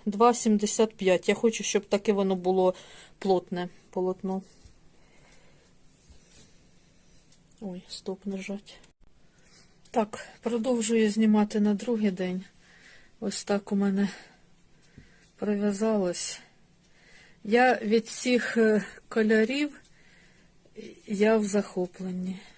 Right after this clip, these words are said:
Як вони мені подобаються.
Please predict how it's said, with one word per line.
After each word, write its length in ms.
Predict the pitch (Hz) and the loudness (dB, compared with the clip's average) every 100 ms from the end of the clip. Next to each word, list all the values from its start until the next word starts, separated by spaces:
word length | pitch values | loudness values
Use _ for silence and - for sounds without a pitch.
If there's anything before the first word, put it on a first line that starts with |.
| - _ _ _ _ _ _ _ _ _ 190 | -20 _ _ _ _ _ _ _ _ _ -2
Як 280 | 214 226 | -2 0
вони 260 | 202 190 208 | -2 0 2
мені 300 | 208 190 196 | 2 2 -2
подобаються. 1080 | 196 185 165 180 170 175 175 - - - | -4 -4 -2 -4 -4 -4 -4 -6 -6 -6